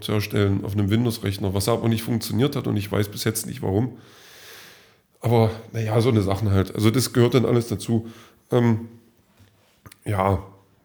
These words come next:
gut, ich war dann auch bald wieder zu Hause. Da hatte ich dann, hatte ich dann ein bisschen meine Ruhe. Nee, ich hab den Laptop von meiner Mutter mitgenommen, weil die den nie benutzt. Und ich sage, das ist auch Quatsch. Und dann hab ich den erstmal,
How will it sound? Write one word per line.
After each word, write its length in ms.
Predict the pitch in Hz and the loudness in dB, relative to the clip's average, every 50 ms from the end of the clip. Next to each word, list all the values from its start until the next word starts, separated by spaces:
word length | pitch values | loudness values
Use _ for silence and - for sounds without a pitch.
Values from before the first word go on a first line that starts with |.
| - - - | -20 -12 -4
gut, 140 | - 117 113 | -2 -2 -2
ich 100 | 117 104 | 0 2
war 100 | 107 110 | 2 4
dann 120 | 113 113 113 | 4 4 2
auch 120 | 113 113 | 0 -2
bald 240 | - 120 110 107 - | 0 0 0 0 0
wieder 140 | 107 101 95 | -2 -2 -2
zu 180 | - 80 87 | -4 -2 0
Hause. 320 | 104 110 131 135 139 135 135 - - - _ _ _ _ _ _ _ _ _ - | 2 2 4 4 2 0 -2 -4 -14 -20 _ _ _ _ _ _ _ _ _ -6
Da 180 | 113 104 101 | -4 -2 -2
hatte 140 | 101 104 101 | 0 -2 -2
ich 80 | 101 98 | -4 -4
dann, 320 | - 110 107 104 107 - - - | -4 -2 -2 -2 -4 -6 -10 -8
hatte 140 | - 104 104 | -6 -6 -6
ich 60 | 104 | -6
dann 140 | - - 110 | -6 -6 -6
ein 20 | |
bisschen 220 | 101 110 - - 101 | -6 -6 -6 -4 -2
meine 160 | 107 107 101 | 0 0 0
Ruhe. 340 | 98 98 117 139 131 135 - - - - - - _ _ | -2 0 0 -2 -2 -4 -8 -18 -20 -20 -20 -20 _ _
Nee, 120 | - 113 120 | 2 2 2
ich 160 | - 117 - | 4 2 0
hab 140 | 123 120 - | 0 0 0
den 120 | 127 110 | 0 2
Laptop 300 | 107 123 123 - 147 - | 2 2 0 0 -4 -2
von 280 | - 139 120 110 - - | -2 -2 -2 -2 -2 0
meiner 180 | - 113 107 107 | 0 2 2 2
Mutter 220 | 117 160 180 165 | 2 2 0 0
mitgenommen, 540 | 117 113 113 - - 120 123 131 147 139 - - - | 0 -2 -2 -4 -4 -2 0 0 -2 -2 -6 -6 -6
weil 100 | - 104 | -6 -6
die 160 | - 113 113 | -4 -2 0
den 180 | 117 113 110 | 2 2 2
nie 120 | 110 117 127 | 2 2 2
benutzt. 520 | 120 120 110 113 165 175 - - - - | 0 0 2 2 2 2 0 -4 -8 -8
Und 100 | - 127 120 | -6 -6 -6
ich 100 | 117 113 | -4 -2
sage, 200 | 113 113 117 117 | -2 -2 -2 -2
das 180 | 113 113 - | -4 -6 -8
ist 220 | - - 107 - - | -10 -10 -10 -10 -10
auch 140 | - - | -12 -10
Quatsch. 300 | - - 120 120 117 - | -6 -4 -4 -4 -4 -4
Und 80 | - 113 | -2 0
dann 140 | 110 107 107 | 0 2 0
hab 120 | 113 107 | 0 -2
ich 80 | 110 - | -4 -4
den 160 | - - 113 | -4 -4 -4
erstmal, 440 | - - 101 - - 110 107 101 | -4 -4 -6 -4 -2 -2 -2 -2